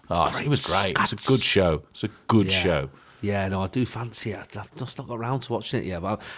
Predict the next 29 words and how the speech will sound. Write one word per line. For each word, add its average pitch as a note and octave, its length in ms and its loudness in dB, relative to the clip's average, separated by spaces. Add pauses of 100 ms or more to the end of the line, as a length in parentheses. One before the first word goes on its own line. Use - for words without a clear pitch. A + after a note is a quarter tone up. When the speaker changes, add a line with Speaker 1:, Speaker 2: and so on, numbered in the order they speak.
Speaker 2:
I'm B2 100 2
also D#3+ 240 6
in C#3+ 120 4
two C3 240 2
minds D3 240 4
because A2+ 440 2 (300)
I B2 80 0
think D#3 160 4
at D#3 80 4
the C3+ 80 2
moment C3+ 380 6
you've G#2+ 100 2
got G#2 140 -2
the G2+ 80 -2
brilliant A#2 320 4
Roger A2 320 4
Bart G2 440 2
as F#2 80 -6
Doc - 280 -6
Brown. F2 420 -4 (240)
Speaker 1:
Yeah, E2 300 2 (180)
he F#2 80 2
was A2 100 6
Speaker 2:
who G2+ 60 4
Speaker 1:
good. F#2+ 120 4
Speaker 2:
is, - 120 -6
um, F2 320 -4 (100)
who's B2+ 220 4
fantastic. - 960 -4